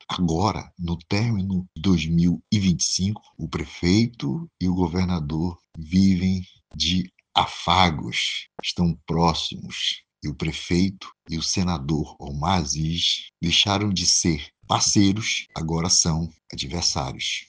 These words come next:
Tudo isso demonstra o cenário político e os interesses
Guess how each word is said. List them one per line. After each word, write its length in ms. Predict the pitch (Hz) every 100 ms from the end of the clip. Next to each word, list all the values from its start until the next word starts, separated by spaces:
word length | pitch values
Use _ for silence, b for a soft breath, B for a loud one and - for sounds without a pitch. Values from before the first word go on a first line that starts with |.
| _
Tudo 340 | - 240 262 123
isso 480 | 110 170 - - -
demonstra 680 | 131 120 107 123 - 127 127 -
o 60 |
cenário 880 | - - 95 80 78 98 120 113 117 _
político 1160 | - 90 69 80 90 90 - 87 - 92 98 107
e 120 | 85
os 160 | 80 78
interesses 920 | 92 92 73 73 101 151 - -